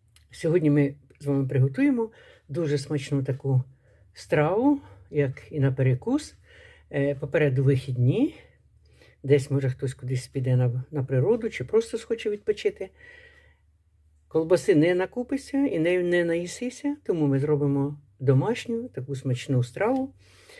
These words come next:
як, е, м'ясний хлібець або м'ясний заєць. Чому заєць, не знаю, але мені так подобається, весело з таким зайцем, тому будемо робити. Що для цього потрібно? У мене тут є шістсот грамів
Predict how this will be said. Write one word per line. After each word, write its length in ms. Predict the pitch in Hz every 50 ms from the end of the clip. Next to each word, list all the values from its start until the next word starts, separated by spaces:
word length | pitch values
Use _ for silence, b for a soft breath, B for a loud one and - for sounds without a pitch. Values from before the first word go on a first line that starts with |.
| B B B B B
як, 340 | 151 156 165 147 - - 156
е, 360 | 147 151 147 143 139 135 - _ _ _ _ _ _ _ _ _ _ _ _ _ _ _
м'ясний 440 | - 160 185 175 - - 175 147 131
хлібець 640 | 127 - 147 151 156 240 285 339 - - - - _ _ _ _ _ _ _ _ _ _ _ _ _ _ -
або 200 | 170 151 165 165
м'ясний 600 | 160 165 160 156 - 214 226 233 220 - _ _ _ -
заєць. 600 | - 147 135 147 143 127 123 127 127 - - - _ _
Чому 280 | - - 185 185 190 185
заєць, 380 | 185 190 170 156 156 - -
не 100 | 175 170
знаю, 360 | 170 214 254 277 269 254 254 - B B B B B B B
але 180 | B 175 165 170
мені 180 | 165 160 156 143
так 160 | 151 139 131
подобається, 680 | 180 185 254 285 269 277 247 240 233 214 - - 151
весело 520 | 175 220 240 - - 214 202 196 196 190 - _ B B B B B B B B
з 80 | -
таким 260 | - 160 - 185 165
зайцем, 460 | 143 127 139 135 131 131 - 143 135 135
тому 180 | 170 202 233
будемо 240 | 233 220 151 135 127
робити. 380 | 131 123 123 123 123 - 139 131
Що 180 | - - 285
для 160 | 277 269 233
цього 180 | 147 - 156 139
потрібно? 460 | - 147 123 - 139 123 127 131 - -
У 60 | 202
мене 280 | 220 285 311 247 165
тут 260 | 151 - 156 139 - -
є 260 | 139 131 127 127 -
шістсот 580 | - - - 160 - - 254 269 285 285 _ _ -
грамів 440 | 143 143 156 175 180 180 185 185